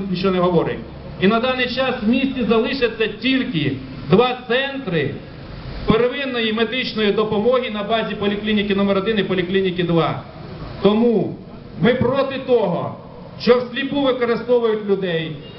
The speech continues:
що без обговорення, без громади, без громадських слухань, без, не вислухавши думку фахівців, лікарів,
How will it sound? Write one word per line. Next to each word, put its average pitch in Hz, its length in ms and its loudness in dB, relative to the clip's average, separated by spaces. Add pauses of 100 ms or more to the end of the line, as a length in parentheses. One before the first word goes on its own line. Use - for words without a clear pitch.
(120)
що 247 160 6
без 262 200 0
обговорення, 254 800 0
без 247 140 0 (120)
громади, 202 680 0 (1000)
без 226 160 4
громадських 254 640 -2
слухань, 233 600 0 (840)
без, 262 200 4 (360)
не 226 140 6
вислухавши 262 640 0
думку 269 500 0
фахівців, 254 680 0
лікарів, 220 600 0